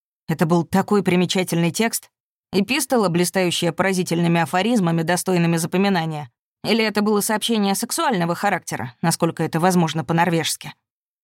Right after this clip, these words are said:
«Она тебе чёртов порно-рассказ послала?» — выпалила я. «Признайся,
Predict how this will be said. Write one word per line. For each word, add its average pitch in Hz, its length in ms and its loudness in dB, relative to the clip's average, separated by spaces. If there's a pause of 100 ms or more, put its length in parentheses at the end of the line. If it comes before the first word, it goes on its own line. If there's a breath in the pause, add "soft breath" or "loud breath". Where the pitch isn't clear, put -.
(100)
«Она 180 220 2
тебе 175 220 0
чёртов 185 360 -2
порно-рассказ 185 640 0
послала?» — 165 500 -2
выпалила 160 440 -2
я. 147 240 -4 (160)
«Признайся, 254 680 -2